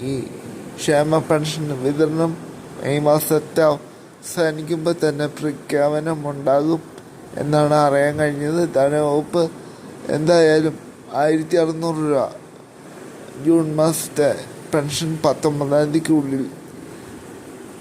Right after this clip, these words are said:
ഏഹ്, ബാങ്ക് അക്കൗണ്ടിൽ വിതരണം ആരംഭിക്കും എന്നാണ് അപ്പോൾ അറിയാൻ കഴിഞ്ഞത്. കാരണം ഇലക്ഷനൊക്കെ വരുവാണ്.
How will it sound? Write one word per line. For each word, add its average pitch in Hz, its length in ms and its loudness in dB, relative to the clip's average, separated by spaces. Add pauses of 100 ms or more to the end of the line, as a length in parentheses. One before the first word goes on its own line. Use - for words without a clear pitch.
(140)
ഏഹ്, 135 640 2
ബാങ്ക് 147 300 6
അക്കൗണ്ടിൽ 160 600 2 (160)
വിതരണം 143 540 0
ആരംഭിക്കും 120 680 -2 (720)
എന്നാണ് 143 360 4
അപ്പോൾ 143 760 2
അറിയാൻ 135 340 2
കഴിഞ്ഞത്. 143 340 -4
കാരണം 143 360 2
ഇലക്ഷനൊക്കെ 147 500 -2
വരുവാണ്. 139 460 2